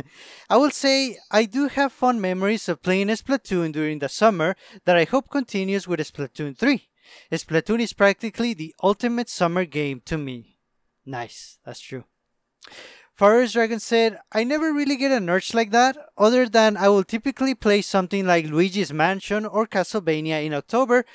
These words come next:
because I love Halloween." <laughs> Nice. Cube said,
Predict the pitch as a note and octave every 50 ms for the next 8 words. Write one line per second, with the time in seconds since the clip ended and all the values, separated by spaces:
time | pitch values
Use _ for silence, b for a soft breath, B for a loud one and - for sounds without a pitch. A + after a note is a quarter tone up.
0 | B B B G#3 B - F#3+ - F#3 - F#3 F3+ E3 E3 F#3+ G3+ F#3 - F3+ D#3
1 | D#3 D3+ C#3+ C#3 C3 A#2+ B2 A#2+ _ _ _ - - - - C3+ - C#3+ - _
2 | _ - - - _ _ _ _ C#3+ B2+ B2 A2+ - - - _ _ _ _ _
3 | _ b b b b b b b b b b - - B3 B3+ A#3 - - B3+ B3+
4 | B3 B3 B3 G#3+